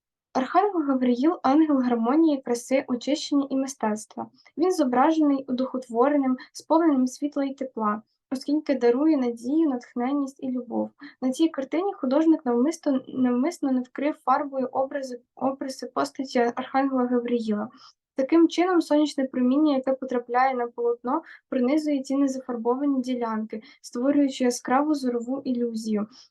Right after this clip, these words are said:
Здається, що зображення посланця небесного намальовано Божим світлом. Недарма церква особливо шанує Гавриїла, називаючи його «зоря великосвітла,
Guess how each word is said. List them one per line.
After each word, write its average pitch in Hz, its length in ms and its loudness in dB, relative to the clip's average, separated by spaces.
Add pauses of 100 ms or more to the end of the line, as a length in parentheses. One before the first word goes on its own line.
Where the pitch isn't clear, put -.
Здається, 269 440 0
що 277 180 -6
зображення 269 560 2
посланця 240 480 0
небесного 254 640 0
намальовано 233 680 -2
Божим 247 340 -2
світлом. 220 560 -8 (380)
Недарма 294 360 0
церква 311 380 -2
особливо 269 500 -2
шанує 247 500 0
Гавриїла, 233 600 -2 (200)
називаючи 254 720 2
його 247 280 0
«зоря 240 340 0
великосвітла, 247 840 -6